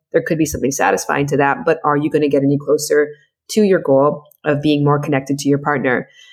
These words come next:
And Esther Perel has a phenomenal line, which is, "Do you wanna be right or do you wanna be married?" I think that's, it can come across cheeky, but I think it's a genuine question to ask yourself sometimes, 'cause sometimes you wanna be right.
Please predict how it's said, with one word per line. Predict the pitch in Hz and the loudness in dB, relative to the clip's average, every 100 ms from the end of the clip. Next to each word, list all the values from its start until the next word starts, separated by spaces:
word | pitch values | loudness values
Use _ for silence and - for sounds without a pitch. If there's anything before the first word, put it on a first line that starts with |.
| _ | _
And | 165 156 - | -2 0 0
Esther | 196 190 | -2 0
Perel | 180 165 156 | 2 2 2
has | 156 143 | 0 -2
a | 143 139 - - - | -2 -6 -12 -10 -2
phenomenal | 170 175 175 151 143 | 2 2 2 2 2
line, | 135 135 143 151 | 2 0 -2 -2
which | 143 147 147 | 0 0 2
is, | 143 143 143 - - - | 2 2 -2 -14 -20 -4
"Do | 147 | 0
you | 151 | 2
wanna | 151 151 | 2 2
be | 175 | 2
right | 156 135 143 143 | 2 2 2 0
or | 151 143 | -2 0
do | 143 | 2
you | 143 | 2
wanna | 139 135 | 2 2
be | 139 | 2
married?" | 139 135 123 87 - _ _ 147 | 2 2 0 -2 -10 _ _ -4
I | 147 | -4
think | 147 180 - | 0 -2 0
that's, | 170 170 - - _ _ _ _ _ | -2 -2 -8 -12 _ _ _ _ _
it | 170 | -2
can | 190 175 - | 0 -2 -2
come | 233 226 | 0 0
across | 226 190 196 | 0 0 -2
cheeky, | - 202 185 262 | -2 -2 2 2
but | 269 160 | 4 2
I | |
think | 185 233 | 2 0
it's | 240 | 0
a | |
genuine | 190 165 165 156 | 0 0 2 -2
question | 156 143 147 | 0 -4 -2
to | - | -4
ask | 131 - - | -4 -4 -8
yourself | 139 127 139 | -4 -4 -6
sometimes, | 120 127 127 | -6 -4 -4
'cause | - 208 | -2 0
sometimes | 277 330 269 | 0 2 2
you | 269 | 2
wanna | 285 285 | 2 2
be | 262 | 2
right. | 233 277 - | 2 0 -2